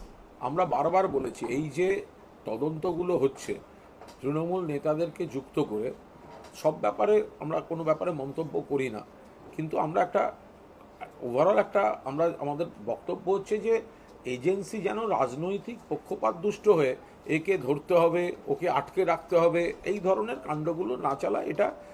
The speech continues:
বিজেপির রাজনৈতিক এজেন্ডায় চলে থাকে। তো এখন আদালত যদি নিজেই অবাক হয়ে যান যে, আহ, আহ, এমন কিছু নথি সামনে আসে যেগুলো সিজ হয়নি, অথচ সেগুলোকে নিয়ে নানা রকম কথা বলা হচ্ছে, সম্পূর্ণ এটা আইনের বিষয়। এতে,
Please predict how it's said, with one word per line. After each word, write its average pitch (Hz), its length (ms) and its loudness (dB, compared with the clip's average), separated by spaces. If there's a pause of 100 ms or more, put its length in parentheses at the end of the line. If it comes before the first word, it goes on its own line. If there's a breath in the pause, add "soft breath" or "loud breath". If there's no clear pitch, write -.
(200 loud breath)
বিজেপির 214 540 2
রাজনৈতিক 147 600 0
এজেন্ডায় 151 560 4
চলে 110 260 -2
থাকে। - 280 -8 (560 loud breath)
তো 196 60 -2
এখন 208 440 4 (320)
আদালত 185 520 4
যদি 208 220 0
নিজেই 190 440 2
অবাক 190 280 6
হয়ে 170 240 2
যান 131 200 4 (560 loud breath)
যে, 175 280 4 (100)
আহ, 170 40 4
আহ, 156 420 2
এমন 175 320 -2
কিছু 190 280 -2
নথি 185 340 -2
সামনে 170 360 -2
আসে 175 260 0
যেগুলো 170 380 -2
সিজ 190 320 0
হয়নি, 180 260 4
অথচ 165 280 -4
সেগুলোকে 170 560 -2
নিয়ে 165 220 -4
নানা 160 240 -2
রকম 160 300 -2
কথা 151 220 -2
বলা 156 240 2
হচ্ছে, 156 340 0 (360 loud breath)
সম্পূর্ণ 214 460 -4
এটা 226 300 0
আইনের 208 460 2
বিষয়। 131 340 -2 (400 loud breath)
এতে, 220 440 4